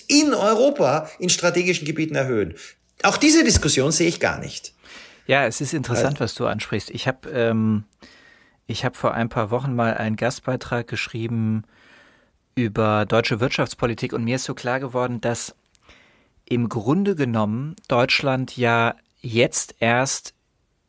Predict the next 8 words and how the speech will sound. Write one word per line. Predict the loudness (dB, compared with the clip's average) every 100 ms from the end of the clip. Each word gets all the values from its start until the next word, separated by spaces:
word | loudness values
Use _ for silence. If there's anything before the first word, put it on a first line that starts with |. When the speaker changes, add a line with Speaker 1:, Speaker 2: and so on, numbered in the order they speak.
| -4
Speaker 2:
überhaupt | 0 2 0 0 0 -2 -4 -12 -8
nachdenken | 0 2 2 -2 -4 -4 -4 -4 -2
muss | -4 -4
über | -4 0 0 2
eine | 2 2 0 -2
Form | -10 -6 0 0 0
der | -2 0
Außenpolitik. | -2 -2 -6 -8 -12 -14 -16 -18